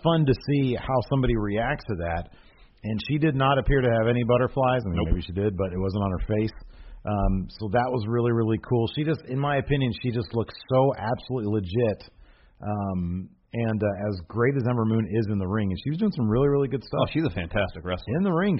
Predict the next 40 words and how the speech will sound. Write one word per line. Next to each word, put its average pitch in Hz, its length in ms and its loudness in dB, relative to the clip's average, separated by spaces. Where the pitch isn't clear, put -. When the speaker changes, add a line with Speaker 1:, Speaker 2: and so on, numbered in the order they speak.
Speaker 1:
she's 160 200 -6
fantastic. 131 680 -4
It's 101 120 -2
just 107 160 -6
still 117 240 0
a 117 40 0
matter 104 320 0
of 90 120 -4
character 95 400 -6
for - 80 -10
me, 76 160 -8
and 71 160 -10
I 78 100 -8
don't 80 220 -10
really 78 260 -8
know 73 100 -10
who 78 200 -10
she - 80 -16
is. 73 180 -16
Speaker 2:
Um, 95 460 -6
going 120 140 2
back 110 140 0
to - 60 -14
the 92 120 -6
arm, 90 240 -6
yeah, 90 440 -8
uh, 92 120 -4
Baszler 98 440 -4
does 92 220 -4
the 90 180 -8
stomp 98 300 -6
on 90 200 -8
Ember 92 160 -6
Moon's 92 360 -6
arm, 95 420 -2
Speaker 1:
Mm-hmm. 107 460 -8
Speaker 2:
like 110 220 0
she 113 60 -6
did 95 240 -4
to 85 260 -4